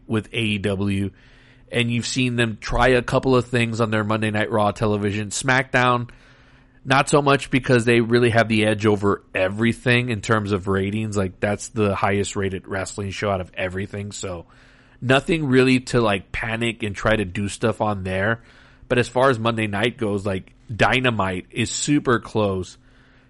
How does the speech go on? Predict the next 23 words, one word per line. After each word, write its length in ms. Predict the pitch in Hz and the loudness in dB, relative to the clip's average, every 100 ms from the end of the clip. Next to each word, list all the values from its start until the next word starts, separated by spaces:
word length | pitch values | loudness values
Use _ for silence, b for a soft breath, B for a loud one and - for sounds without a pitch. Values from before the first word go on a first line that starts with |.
| b | b
to 140 | - 131 | -2 0
reaching 480 | 117 113 - 117 101 | 2 0 -2 -4 -2
Raw, 440 | 101 98 95 92 | 0 0 0 -2
like, 260 | - 98 92 | -2 -6 -6
regularly. 680 | - 110 113 104 101 95 92 | 0 2 4 2 0 0 -2
Like, 180 | 95 98 | -6 -4
they've 220 | 104 98 | -6 -4
beat 220 | 110 - | -6 -4
them 220 | 110 98 98 | -8 -8 -10
a 80 | |
couple 240 | - 110 107 | -6 -2 -2
of 80 | 98 | -2
times 320 | 107 104 101 | -4 -2 -4
in 80 | 98 | -8
the 80 | |
demo, 540 | 92 104 101 110 113 110 _ _ _ - - | -4 -4 0 0 0 -2 _ _ _ -18 -6
the 100 | 104 | -4
main 220 | 104 107 | -4 -2
demo, 220 | 107 107 | -2 -2
the 200 | 98 - | -6 -6
eighteen 340 | 110 107 123 101 | -6 -6 -8 -6
to 80 | 101 | -8
forty-nine 720 | - 110 104 101 101 104 | -4 -6 -4 -6 -6 -8